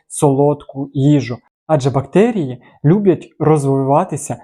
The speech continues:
на солодкому середовищі, тому уникайте даних продуктів. Звісно, як завжди,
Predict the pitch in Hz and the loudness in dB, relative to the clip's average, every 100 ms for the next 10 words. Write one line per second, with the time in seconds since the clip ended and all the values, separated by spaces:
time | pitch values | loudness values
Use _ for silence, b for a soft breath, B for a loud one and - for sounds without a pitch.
0 | B 139 160 180 - - 135 131 165 - | B 0 0 0 -4 -2 0 0 -2 -2
1 | 143 139 139 139 127 139 131 120 - - | -4 -2 -2 0 2 2 0 -2 -10 -16
2 | - _ b b - 147 233 202 151 143 | -20 _ b b -4 0 0 0 0 0
3 | 151 180 180 131 139 143 143 139 131 - | -2 -2 -2 -2 0 0 -2 -4 -8 -6
4 | 139 120 113 _ _ _ B B B 147 | -4 -4 -10 _ _ _ B B B 0
5 | 240 262 254 240 180 151 143 135 135 165 | 0 0 -4 0 0 0 -2 -2 0 0